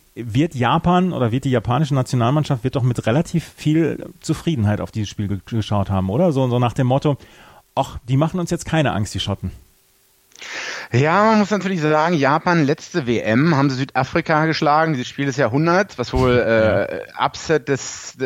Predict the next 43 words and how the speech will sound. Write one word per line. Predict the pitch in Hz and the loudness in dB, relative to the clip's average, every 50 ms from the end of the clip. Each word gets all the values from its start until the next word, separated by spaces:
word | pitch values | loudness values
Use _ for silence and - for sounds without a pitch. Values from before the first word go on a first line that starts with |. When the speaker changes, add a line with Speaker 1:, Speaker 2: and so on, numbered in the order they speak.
| 117 | -4
Speaker 2:
von | - 135 127 123 | 0 2 2 4
jeglichen | 117 127 139 139 147 139 123 135 123 | 4 2 0 0 0 0 2 2 2
Rugby | 127 117 120 131 135 - - 151 135 | 2 2 2 0 0 -2 -2 -2 0
World | 131 143 147 143 | 2 2 0 0
Cups | - 139 - | -2 -6 -2
in | 143 135 | 0 0
die | 123 | 0
Geschichte | 110 - 147 147 - - | 2 0 -2 -2 -2 0
eingegangen | 131 165 165 160 151 156 160 180 | 2 2 4 4 4 4 4 4
ist. | 185 - - - - - - | 2 0 -4 -12 -18 -10 -4
Danach | - 120 - 170 143 - | 0 2 2 2 2 2
haben | 170 165 175 | 2 4 4
sie | 165 156 | 4 4
gegen, | 156 156 147 | 2 2 2
relativ | 143 147 165 160 151 135 | 2 2 2 0 0 0
deutl-, | 143 147 151 151 151 151 151 139 | 0 2 2 2 2 0 0 2
deutlich | 139 143 147 139 135 - | 2 0 0 0 -4 -4
gegen | 147 143 135 | -2 -2 -2
Schottland | - 170 147 123 143 131 123 - | 0 -2 -2 0 0 -2 0 0
verloren. | 127 120 139 170 135 101 110 147 208 226 220 - - - - - - - - - | 0 2 2 2 2 2 2 2 2 2 0 -2 -8 -18 -18 -18 -18 -20 -6 0
Äh, | - 131 139 143 139 139 131 | 2 4 4 4 4 2 0
die | 127 139 151 | -2 -2 0
dürfen | 208 233 220 - - 196 | 0 2 2 0 0 0
jetzt | 175 170 - - | 0 0 0 0
natürlich | 160 147 139 160 156 151 147 127 | -2 -2 0 0 0 0 2 2
nicht, | 143 147 180 190 - - - - - - - - | 4 4 4 2 0 -6 -16 -20 -20 -20 -20 -20
äh, | 143 156 165 160 160 160 160 165 165 170 165 147 139 135 131 156 160 | -18 -16 -16 -14 -14 -14 -12 -12 -14 -14 -16 -18 -16 -14 -12 -10 -4
dann | 151 156 165 175 165 | 0 2 2 4 4
in | 156 151 | 4 4
so | 151 | 4
eine | 156 160 | 4 4
arrogantere | 147 139 143 131 135 135 170 190 175 143 131 135 131 | 4 2 2 2 2 2 2 2 2 2 2 2 2
Haltung | 143 151 160 175 156 139 | 2 0 2 2 2 2
reinkommen, | 143 147 139 156 147 139 | 2 2 0 0 -2 -2
„Oh | 160 190 196 | 0 0 2
ja, | 165 160 262 190 180 | 2 2 2 2 2
die, | 170 160 160 160 156 151 | 0 0 -2 -2 -2 -4
die | 139 143 | -4 -2
waren | 131 131 143 170 | -2 0 2 2
jetzt, | 165 151 - 143 | 2 0 0 0
haben | 147 147 151 147 143 127 107 113 | 2 2 4 4 2 0 -2 -2
keine, | - 127 151 156 175 175 165 160 156 | 0 2 2 4 4 4 4 4 2
äh, | 131 117 120 135 | 2 0 -2 -6